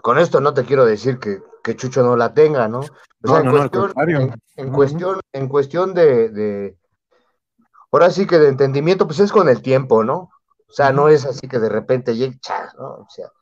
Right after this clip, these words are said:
Speaker 1: va a haber
Speaker 2: No, y
Speaker 1: cosas,
Speaker 2: e-, y
Speaker 1: va a
Speaker 2: esas
Speaker 1: haber cosas... que no
Speaker 2: amistades
Speaker 1: te gusten de la otra persona, su forma de pensar y así,
Speaker 2: Sí.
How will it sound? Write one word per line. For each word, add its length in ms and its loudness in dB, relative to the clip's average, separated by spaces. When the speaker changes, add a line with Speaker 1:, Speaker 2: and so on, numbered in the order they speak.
Speaker 1:
va 60 2
a 40 4
haber 180 6
Speaker 2:
No, 140 4
y 140 4
Speaker 1:
cosas, 120 2
Speaker 2:
e-, 60 -4
y 120 -4
Speaker 1:
va 60 2
a 20 4
Speaker 2:
esas 120 2
Speaker 1:
haber 100 -2
cosas... 220 0
que 60 2
no 80 4
Speaker 2:
amistades 100 0
Speaker 1:
te 180 -2
gusten 340 -4
de 160 4
la 140 4
otra 380 4
persona, 640 0
su 180 -10
forma 340 0
de 120 -4
pensar 420 -2
y 60 4
así, 320 2
Speaker 2:
Sí. 180 -18